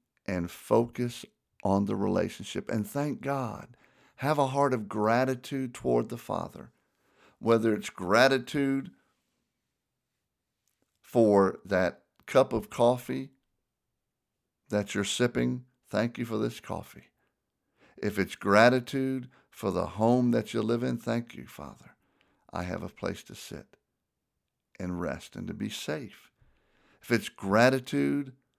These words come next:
for your family, thank you that I have a family that loves me even in my crazy moments. And then release. When you open with that heart of gratitude, it begins to settle your heart,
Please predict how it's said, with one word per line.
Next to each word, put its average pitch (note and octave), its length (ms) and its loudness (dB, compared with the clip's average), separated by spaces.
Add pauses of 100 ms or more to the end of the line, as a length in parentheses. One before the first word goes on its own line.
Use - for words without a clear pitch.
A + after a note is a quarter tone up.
(140)
for G2+ 160 -2
your G2 160 0
family, B2+ 440 0
thank C3+ 380 -8
you - 80 -14
that - 160 -12
I F2+ 40 -10
have F2+ 120 -8
a F2+ 80 -10
family F#2 480 -6 (360)
that - 200 -10
loves G2 300 -2
me F2 140 -6
even G2 280 -4
in G#2 60 -4
my G2 120 -6
crazy G2 440 -8
moments. - 600 -16 (2250)
And E2+ 200 -4
then F2 220 -4
release. E2+ 440 -8
When A2 160 0
you A2 240 -2 (440)
open B2+ 500 4
with G2+ 220 -2
that G2+ 200 -2
heart A2 220 -4
of G#2 140 -10
gratitude, F#2 760 -6 (2500)
it G2+ 140 -4
begins G#2 520 -4
to - 120 -12
settle F#2+ 400 -6
your F2 140 -10
heart, - 360 -14